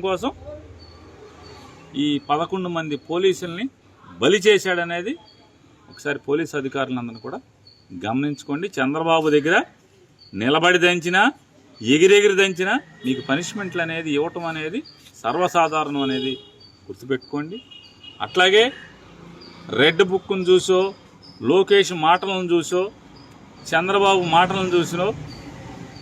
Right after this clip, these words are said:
ఎవరెవరైతే అతి చేస్తున్నటువంటి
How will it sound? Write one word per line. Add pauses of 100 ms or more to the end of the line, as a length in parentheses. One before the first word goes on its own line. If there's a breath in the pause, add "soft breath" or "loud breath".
(380)
ఎవరెవరైతే (2500)
అతి
చేస్తున్నటువంటి